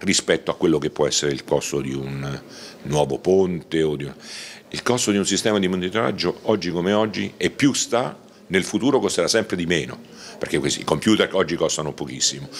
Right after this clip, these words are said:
i sensori tra qualche anno cos-, costeranno anche loro pochissimo. Quindi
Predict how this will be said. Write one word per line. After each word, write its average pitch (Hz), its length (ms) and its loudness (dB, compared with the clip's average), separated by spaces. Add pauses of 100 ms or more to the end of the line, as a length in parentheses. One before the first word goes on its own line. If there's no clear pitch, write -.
(280)
i 85 220 2
sensori 101 640 4 (300)
tra 92 220 2
qualche 90 340 0
anno 92 380 2
cos-, 73 320 -2
costeranno 80 640 0
anche 80 200 0
loro 78 220 2
pochissimo. 71 520 -2 (580)
Quindi 110 300 4